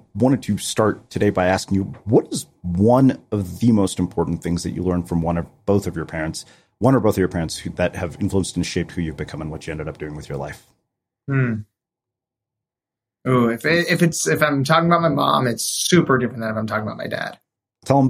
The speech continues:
Speaker 1: tell us both then.
Speaker 2: Okay. Um, my mom is easier for me. Um,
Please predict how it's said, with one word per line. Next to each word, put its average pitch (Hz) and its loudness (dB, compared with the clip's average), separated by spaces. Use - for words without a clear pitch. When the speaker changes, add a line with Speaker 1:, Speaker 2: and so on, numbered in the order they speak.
Speaker 1:
tell 131 6
us 123 6
both 120 4
then. 82 -2
Speaker 2:
Okay. 107 -6
Um, 98 -8
my 117 -4
mom 135 4
is 127 2
easier 101 -4
for 104 -12
me. 110 -6
Um, 95 -6